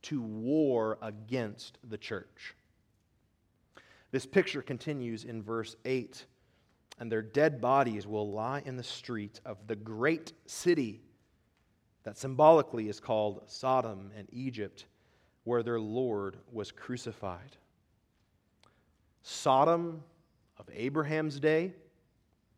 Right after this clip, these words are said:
Egypt of Moses' day,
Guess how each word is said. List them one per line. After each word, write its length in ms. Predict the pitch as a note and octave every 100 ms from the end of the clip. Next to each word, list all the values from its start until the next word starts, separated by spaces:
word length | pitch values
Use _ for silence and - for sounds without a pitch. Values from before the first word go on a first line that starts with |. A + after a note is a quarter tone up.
| _ _ _ _ _ -
Egypt 880 | A#2+ E3 C3 F3 F#3+ - - - - _ _ _ _ -
of 160 | G2+
Moses' 640 | F#2 G#2 C#3+ D3+ D3+ E3 C#3+
day, 460 | D#3 D#3 D#3+ E3+